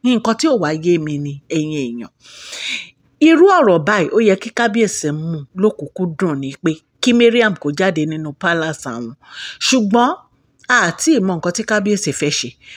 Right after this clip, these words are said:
torí ọ̀rọ̀ Ògùn lénìí, ọ̀rọ̀ Ògùn lọ́la yìí, ó ti fẹ́ máa pọ̀ jù. It is getting too much. Ṣó ti yé yín? So,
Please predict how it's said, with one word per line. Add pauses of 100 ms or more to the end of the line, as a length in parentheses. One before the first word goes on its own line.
torí (120)
ọ̀rọ̀
Ògùn
lénìí,
ọ̀rọ̀
Ògùn
lọ́la
yìí,
ó
ti
fẹ́
máa
pọ̀
jù. (680)
It
is
getting
too
much. (840)
Ṣó
ti
yé
yín? (300)
So,